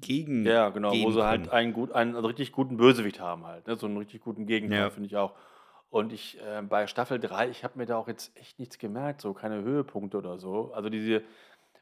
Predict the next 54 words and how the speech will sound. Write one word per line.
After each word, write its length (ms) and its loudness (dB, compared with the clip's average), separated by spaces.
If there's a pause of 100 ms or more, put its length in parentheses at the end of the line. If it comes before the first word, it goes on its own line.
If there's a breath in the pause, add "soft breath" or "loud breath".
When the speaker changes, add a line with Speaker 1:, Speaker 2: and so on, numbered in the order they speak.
Speaker 2:
beiden 340 4
von 160 -2
mir 100 2
genannten 460 0
Szenen, 720 0
die 60 -8
ich 100 -8
gerade 380 4
erzählt 400 -4
habe, 240 2
ne, 80 -2
mit 100 -6
dem 180 -6
Van 280 2
und, 220 -10
äh, 200 -6
das, 240 -8
der 160 -6
andere 160 -6
mit 140 -4
dem, 80 -10
mit 100 -10
dem 140 -12
Kate 180 -4
Bush, 240 -4 (540)
Kate 200 -2
Bush 200 -4
Song, 360 0 (840 soft breath)
die 100 -6
vergisst 320 4
du 60 10
ja 80 10
Speaker 1:
Ja. 160 2
Speaker 2:
nicht. 240 -10
Also 120 -6
die 140 -4
bleiben 340 8
ja, 280 10
die 160 -2
werde 60 2
ich 140 2
Speaker 1:
Nee, 60 0
Speaker 2:
ja 60 4
ewig 80 4
ver-, 100 4 (180)
Speaker 1:
die 120 -4
bleiben 300 4
Speaker 2:
die 40 2
bleiben 200 6
Speaker 1:
im 40 0
Speaker 2:
im 60 0
Speaker 1:
Kopf. 160 6
Speaker 2:
Kopf, 80 -18
ne? 180 -2